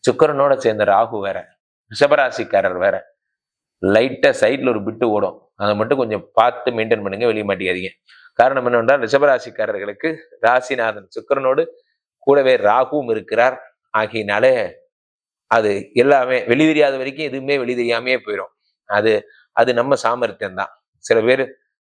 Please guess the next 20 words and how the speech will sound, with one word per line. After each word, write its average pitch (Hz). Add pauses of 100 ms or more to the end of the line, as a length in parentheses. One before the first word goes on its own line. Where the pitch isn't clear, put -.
(260)
அழகா 110
க-, 104
பதினைந்து 110
வருடம், 120
இருபது 110
வருடமா 107
ஆனாலும் 104
மெயின்டைன் 107
பண்றான். 104 (140)
சில 113
பேர் 123
பதினஞ்சு 117
நாள்லயே 110
மாட்டிக்கிறான். 95
அது 101
அவன், 104
அவனுடைய 98
தலையெழுத்து. 101 (680)
அது 113 (100)
சாமர்த்தியமா 117